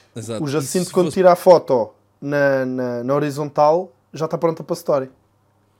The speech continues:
Speaker 1: Exatamente. E também não esquecer que ele, como agora já não anda na tropa, ou seja, já não tem o cabelo, eh, pronto, rapado.
Speaker 2: Rapado.
Speaker 1: Agora é que é dezasseis,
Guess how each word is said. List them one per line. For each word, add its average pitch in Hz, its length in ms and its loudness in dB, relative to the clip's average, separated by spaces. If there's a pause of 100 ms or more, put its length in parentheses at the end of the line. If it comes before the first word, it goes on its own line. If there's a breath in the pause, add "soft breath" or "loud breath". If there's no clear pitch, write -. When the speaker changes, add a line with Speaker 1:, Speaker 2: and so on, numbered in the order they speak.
(220)
Speaker 1:
Exatamente. 120 580 -10
E 135 60 -12
também 147 240 -6
não 135 100 -8
esquecer 139 440 -12
que 127 340 -12 (500 soft breath)
ele, 120 120 -8
como 139 220 -6
agora 131 280 -4
já 117 120 -8
não 113 160 -8
anda 107 300 -8
na 101 80 -10
tropa, 98 420 -12 (1000)
ou 98 80 -12
seja, 110 340 -14
já 113 140 -12
não 117 140 -12
tem 120 280 -6
o 104 40 -12
cabelo, 101 680 -10 (260)
eh, 101 260 -8
pronto, 92 220 -18
rapado. 98 320 -10
Speaker 2:
Rapado. 127 320 -2 (1000 soft breath)
Speaker 1:
Agora 151 380 2
é - 20 -2
que 175 120 -6
é 170 40 -4
dezasseis, 151 280 -10